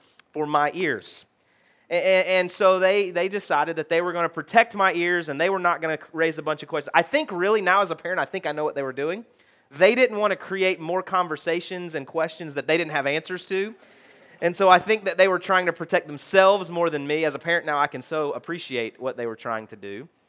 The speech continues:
But man, they just felt like, "Hey, the language is a little too provocative for what we want our kid to be hearing." And, and, you know, provocative language is something that exists all throughout our culture. It wasn't just something that happened on,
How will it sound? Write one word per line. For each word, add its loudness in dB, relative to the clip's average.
But -12
man, -2
they 2
just -8
felt 2
like, 2
"Hey, -4
the 0
language -2
is -6
a 0
little -2
too -10
provocative -2
for -2
what 0
we -6
want -6
our -4
kid -10
to -14
be -12
hearing." -8
And, 2
and, -2
you -4
know, 4
provocative 0
language -2
is -6
something -4
that -2
exists -6
all 6
throughout 0
our 0
culture. -10
It -8
wasn't 0
just -12
something -6
that -8
happened -4
on, 0